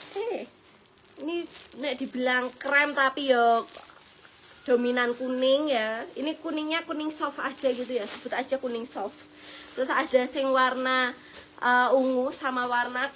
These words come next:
kuning kayak gini. Kuningnya bagus kok ini, tak deket ke kamera ya. Silahkan. Nanti nek kalian kurang tertarik sama coraknya, masih ada pilihan corak yang lain. Nih, tidak selamanya warna kuning jelek ya, guys ya. Contohnya ini yang ada di patung kuningnya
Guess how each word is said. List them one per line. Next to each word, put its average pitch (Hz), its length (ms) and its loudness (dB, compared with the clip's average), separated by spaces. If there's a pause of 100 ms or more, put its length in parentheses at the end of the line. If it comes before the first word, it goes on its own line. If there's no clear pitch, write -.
(120)
kuning 240 340 -6
kayak 226 240 -6
gini. 208 220 -12
Kuningnya 370 400 -6
bagus 247 400 -6
kok - 80 -10
ini, 277 240 -8
tak - 180 -10
deket 262 180 -8
ke 285 120 -6
kamera 285 480 -4
ya. 196 200 -8 (840)
Silahkan. 277 560 0
Nanti 285 260 0
nek 339 140 2
kalian 339 400 6
kurang 330 260 4
tertarik 330 400 4
sama 320 320 0
coraknya, 294 720 0
masih 294 260 -4
ada 269 220 -2
pilihan 269 260 -4
corak 254 300 -2
yang 226 180 -6
lain. 214 240 -6 (800)
Nih, 208 80 -8
tidak 254 400 0
selamanya 294 560 0
warna 294 320 -2
kuning 302 240 -6
jelek 240 320 -6
ya, 220 80 -4
guys 208 320 -12
ya. 175 100 -12 (540)
Contohnya 311 420 -2
ini 320 300 -2
yang 254 80 2
ada 254 180 -4
di 247 140 -8
patung 262 400 -4
kuningnya 269 340 -6